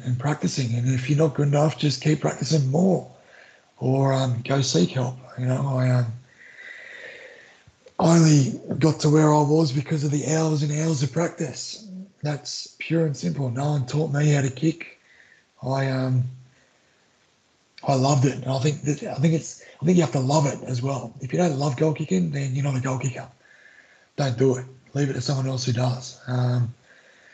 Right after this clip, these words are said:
you know, I loved it. I was building goalposts in my backyard, you know, when I was thirteen, fifteen years old, um, just so I can get home from school and practice. So,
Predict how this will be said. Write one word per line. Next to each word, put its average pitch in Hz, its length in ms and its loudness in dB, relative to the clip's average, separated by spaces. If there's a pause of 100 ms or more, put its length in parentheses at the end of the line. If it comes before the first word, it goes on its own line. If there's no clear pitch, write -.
(200)
you 131 80 -4
know, 123 120 2
I 131 180 0
loved 131 280 2
it. 117 160 0
I 123 60 -4
was 127 520 0 (600)
building 127 420 4
goalposts 127 600 0
in 139 60 2
my 123 120 2
backyard, 131 580 0 (960)
you 120 80 -4
know, 120 80 -2
when 123 120 2
I 117 40 0
was 110 160 -4
thirteen, 127 560 2
fifteen 123 460 0
years 120 240 2
old, 123 320 -2 (140)
um, 120 420 0 (840)
just 131 180 0
so 143 80 2
I - 20 2
can 120 80 0
get 131 140 4
home 131 100 2
from 123 140 4
school 131 260 2
and 120 100 2
practice. - 420 0
So, 123 540 0